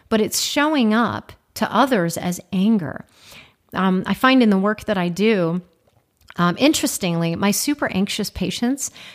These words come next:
tell me all the time that, you know, for example, they're going to work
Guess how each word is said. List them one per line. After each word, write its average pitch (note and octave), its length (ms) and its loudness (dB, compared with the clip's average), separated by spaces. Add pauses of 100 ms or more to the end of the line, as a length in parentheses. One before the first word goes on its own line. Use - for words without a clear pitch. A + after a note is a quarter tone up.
tell A#3 260 2
me G#3+ 200 4
all A#3+ 280 -2
the D#4 120 0
time G3 580 2
that, F3 380 0
you G#3+ 160 0
know, F3+ 100 0
for G3+ 160 -4
example, G3 400 0
they're F3+ 100 0
going G3+ 260 4
to G#3 40 4
work F#3+ 440 2